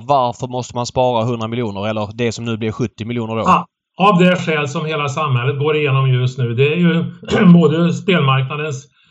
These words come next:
Speaker 2: A T Gs utveckling är ju relativt stabil, men den ger ju inga nya intäkter för stunden.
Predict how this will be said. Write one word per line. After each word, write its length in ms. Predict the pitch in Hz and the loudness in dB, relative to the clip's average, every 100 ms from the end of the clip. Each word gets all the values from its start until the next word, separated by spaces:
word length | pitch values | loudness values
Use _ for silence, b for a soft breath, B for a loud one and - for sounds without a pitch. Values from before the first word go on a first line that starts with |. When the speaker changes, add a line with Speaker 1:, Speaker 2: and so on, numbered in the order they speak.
| b - | b -10
Speaker 2:
A 140 | 147 135 | -8 -4
T 60 | |
Gs 280 | 156 147 135 | 0 2 2
utveckling 600 | 160 131 139 131 135 139 | -2 -2 0 -2 -2 -2
är 100 | 135 | 2
ju 100 | 139 | 2
relativt 400 | 139 127 127 127 | 2 0 0 -2
stabil, 680 | - 143 - 139 135 170 131 | -2 -6 -2 2 2 4 4
men 200 | 131 135 | 4 4
den 160 | 135 139 | 2 2
ger 140 | 139 | 2
ju 180 | 139 143 | 2 2
inga 320 | 135 131 127 | 4 6 4
nya 420 | 123 147 135 135 | 2 0 0 2
intäkter 500 | 151 123 131 - 120 | 2 2 0 0 -2
för 140 | 120 127 | 0 2
stunden. 500 | 120 110 107 117 | 2 2 0 -2